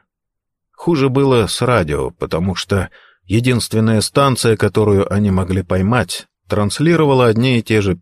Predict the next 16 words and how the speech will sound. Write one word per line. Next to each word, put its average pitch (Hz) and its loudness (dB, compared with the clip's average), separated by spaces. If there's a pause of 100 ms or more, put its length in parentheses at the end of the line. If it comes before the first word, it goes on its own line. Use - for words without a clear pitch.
(120)
песни 95 -2
«Битлз», 73 -6
но 101 -2 (480)
задом 92 0
наперёд 92 -2
и 87 -2
на 82 -2
медленной 76 -4
скорости. - -10 (1500)
Передача 113 2
прервалась 98 0
рекламой 95 -2
лака 98 -2
для 76 -6
укладки 80 -8
волос. 69 -8